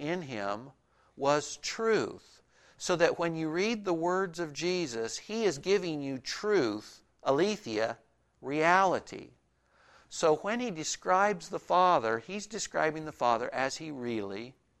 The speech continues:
is. Or when he describes who he is, God the Son on earth, he's describing things as they really are. It's reality.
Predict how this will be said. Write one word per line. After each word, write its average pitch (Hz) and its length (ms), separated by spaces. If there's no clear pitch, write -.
is. - 640
Or 156 180
when 214 180
he 240 80
describes 190 680
who 226 320
he 190 300
is, 196 480
God 147 320
the 160 80
Son 170 280
on 151 180
earth, 165 340
he's 202 180
describing 135 640
things 143 320
as 117 240
they 110 340
really 113 520
are. 139 600
It's - 240
reality. 127 920